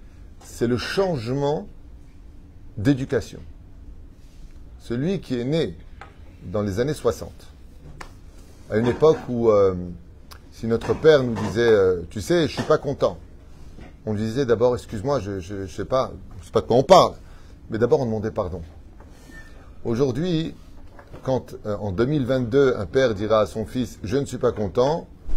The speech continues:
il risque de se prendre dans la tête, « De toute façon, t'es jamais content. » C'est-à-dire qu'il y avait une recherche du respect. Il y avait une recherche du respect.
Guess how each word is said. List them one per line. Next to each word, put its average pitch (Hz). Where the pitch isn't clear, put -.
il 107
risque 131
de 120
se -
prendre 151
dans 120
la 110
tête, « 143
De -
toute -
façon, 143
t'es 123
jamais 127
content. » 110
C'est-à-dire 151
qu'il 117
y 120
avait 160
une 160
recherche 110
du 107
respect. 123
Il 107
y -
avait 123
une 143
recherche 117
du 107
respect. -